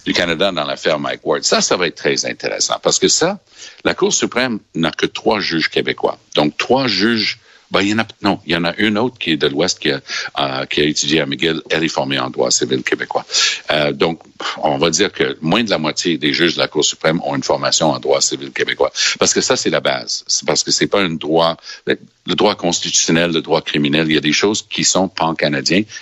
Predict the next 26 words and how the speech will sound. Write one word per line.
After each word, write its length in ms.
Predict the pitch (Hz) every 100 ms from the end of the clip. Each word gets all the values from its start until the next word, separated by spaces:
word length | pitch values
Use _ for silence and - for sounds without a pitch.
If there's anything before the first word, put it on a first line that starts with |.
| -
inspirées 460 | 80 78 80 80 76
du 100 | 67
droit 200 | 71 67
anglais. 280 | 62 60 58 - - -
Mais 280 | 82 87 82 _
dès 160 | 101 131
qu'il 180 | - 90
s'agit 340 | 87 76 82
de 120 | 71
nos 280 | 69 65 64 - -
droits 300 | 71 78 78
respectifs 640 | 76 73 - - - 190
les 180 | - 131
uns 60 | 143
avec 240 | 135 -
les 180 | - -
autres, 200 | - -
la 60 | -
propriété, 580 | - 127 - 135 - 90
le 100 | 73
droit 220 | - 71
civil, 320 | - 135 101 104 - - -
ça 280 | - -
c'est 300 | 82 - 92 -
chaque, 280 | - - - - -
le, 220 | 71 71